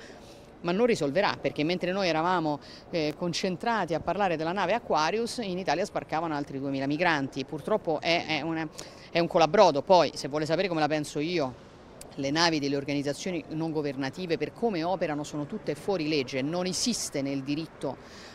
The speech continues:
marittimo la possibilità che io mi metta, che so, nel canale della Manica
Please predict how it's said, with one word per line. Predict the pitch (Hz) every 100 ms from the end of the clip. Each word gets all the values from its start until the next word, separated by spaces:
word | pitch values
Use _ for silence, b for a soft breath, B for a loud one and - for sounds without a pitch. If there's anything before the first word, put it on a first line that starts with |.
| -
marittimo | 170 160 165 180 - - 165 160
la | 160
possibilità | 180 - 190 170 185 214 202
che | 185
io | 202 185
mi | 170
metta, | 185 - 147
che | 175
so, | - 170 160 151 B B B
nel | 180 170
canale | 185 190 208 180
della | 170 170
Manica | 175 170 170 160 170 160